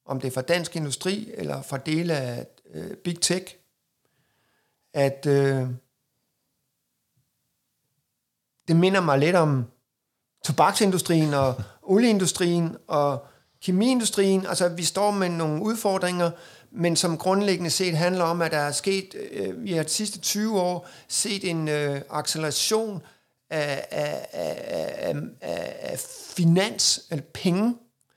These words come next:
s-, øh, gå direkte ind i nogle meget, meget ekstremt store, koncentrerede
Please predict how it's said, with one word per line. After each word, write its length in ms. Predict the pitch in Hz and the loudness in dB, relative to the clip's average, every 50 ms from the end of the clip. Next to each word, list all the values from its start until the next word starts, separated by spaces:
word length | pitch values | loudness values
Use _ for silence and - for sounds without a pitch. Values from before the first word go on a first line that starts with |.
| _ _ _ _ _ _ _ _ _ _ - | _ _ _ _ _ _ _ _ _ _ -12
s-, 100 | - - - | -12 -8 -6
øh, 120 | 185 156 | -6 -6
gå 280 | - - - 160 - - - | -6 -4 -4 -6 -6 -4 -6
direkte 680 | 202 208 202 - 180 175 180 185 - 202 185 185 - - | -4 -4 -2 0 0 -2 -2 -2 -4 -4 -4 -4 -6 -4
ind 200 | - 196 196 240 | -2 -2 -2 -2
i 80 | 247 190 | -2 -2
nogle 220 | 170 165 165 165 | -2 -2 -2 -2
meget, 240 | 165 160 160 170 175 | 0 0 0 0 0
meget 260 | 170 156 160 170 - | -2 -2 -2 -2 -2
ekstremt 400 | 127 - - - 165 170 180 160 | -2 -4 -2 -2 -2 -2 -2 -4
store, 260 | - - 170 175 170 | -4 -4 -4 -4 -6
koncentrerede 880 | - - 170 156 135 - 151 135 - - 170 165 - 165 165 165 - - | -6 -4 -4 -4 -4 -4 -4 -6 -2 -2 -2 -2 0 0 -2 -2 -4 -8